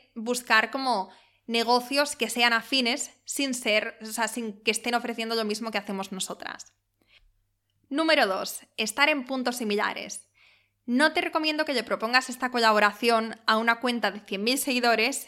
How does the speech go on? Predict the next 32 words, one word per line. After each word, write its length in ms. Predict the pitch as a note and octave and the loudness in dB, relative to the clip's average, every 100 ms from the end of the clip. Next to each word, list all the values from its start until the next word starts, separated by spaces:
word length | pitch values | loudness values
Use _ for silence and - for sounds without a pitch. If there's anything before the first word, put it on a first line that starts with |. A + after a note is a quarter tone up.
| _ | _
si 200 | - - | -12 -12
tú 140 | G3 G#3 | -6 -4
solamente 460 | A#3 G#3+ G#3 G#3+ | -2 0 0 -2
tienes 240 | G3+ G3+ G3+ | -4 -4 -6
seiscientos. 720 | G3 F#3+ - F3 - - - _ _ _ _ | -6 -8 -8 -12 -12 -12 -14 _ _ _ _
Esto 360 | - B3 - | -4 -4 -2
es 260 | C4+ - - | -2 -4 -8
obvio, 340 | - - - - | -10 -8 -10 -6
¿no? 220 | E4 F#4+ _ _ _ _ _ _ _ _ _ _ | -8 -8 _ _ _ _ _ _ _ _ _ _
Tres, 480 | - A#3 - - - _ | 0 0 0 -8 -12 _
hablar 400 | G#3+ A3+ B3+ C#4+ | 0 4 4 4
previamente 600 | D#4 D4 C4+ B3 B3 C4+ | 0 0 0 -2 -2 -2
de 160 | B3 A#3+ | -2 -4
cómo 200 | A#3 A#3 | -2 0
lo 100 | A3 | 2
vais 240 | G#3+ G#3+ | 2 0
a 40 | G#3 | -6
hacer. 420 | - F#3+ - - _ _ _ | -6 -6 -8 -16 _ _ _
Es 140 | B3+ | -8
decir, 520 | C4 B3+ F#3+ G3+ G3+ _ _ - | -8 -6 -6 -8 -12 _ _ -8
dejar 360 | A3 C4 C4 | -2 -2 -2
claras 360 | C4 B3+ C4+ C4+ | 2 2 2 -4
las 140 | B3 | -10
expectativas. 880 | G#3 - G3+ F#3 F#3 F#3 - - - _ _ _ _ | -10 -10 -6 -6 -6 -8 -10 -14 -20 _ _ _ _
¿Dónde 340 | - G#3 A#3 G#3 | -4 0 2 2
lo 80 | G3 | 2
vais 220 | G3 G3+ | 0 -2
a 80 | G#3+ | -2
compartir? 800 | B3 C4 C4+ C4+ A#3+ A#3+ A3+ - _ _ | 4 6 6 2 -2 -2 -6 -16 _ _
¿En 180 | A3 A3 | -6 -4
qué 120 | G#3+ | -4
plataforma? 920 | G3+ G3 A3 - B3 A3+ A#3 B3 _ | -2 -2 -2 2 2 2 0 -2 _